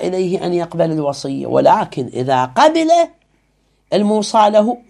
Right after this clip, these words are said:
قلت: "الزيد أنت تغسلني وتكفني وتجهزني"، وقال ما يخالف، بعد بذيك الساعة صارت عنده ولاية. من هو هذا؟ الموصى إليه.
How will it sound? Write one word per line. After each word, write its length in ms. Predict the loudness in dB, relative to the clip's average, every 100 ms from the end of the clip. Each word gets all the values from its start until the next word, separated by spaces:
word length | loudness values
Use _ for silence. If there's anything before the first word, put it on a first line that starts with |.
| -6
قلت: 240 | -6 -6 -10
"الزيد 460 | -6 -4 -4 -4
أنت 200 | -8 -2
تغسلني 640 | -2 2 0 0 -6 -4 -4
وتكفني 720 | -6 -4 -4 -4 -6 -4 -2
وتجهزني"، 760 | -4 0 2 2 0 -2 -2
وقال 340 | 2 2 0 -2
ما 60 |
يخالف، 640 | -12 -14 -20 -20 -20 -20 _ _ _ _ _ _ -2
بعد 360 | 0 2 0
بذيك 380 | -2 -6 -8 -8
الساعة 580 | -10 -6 -2 -2 -2 -8
صارت 580 | -4 -2 0 -2 -6 -10
عنده 300 | -8 -2 -2
ولاية. 540 | 0 -2 -4 -8 -14 -18 _ -20 -20 -6
من 160 | -2 0
هو 180 | 0 -2
هذا؟ 360 | -2 -2 -4 -10 _ -6
الموصى 760 | -4 -4 -4 -4 -4 -2 -2 -4
إليه. 680 | -4 0 0 -2 -6 -8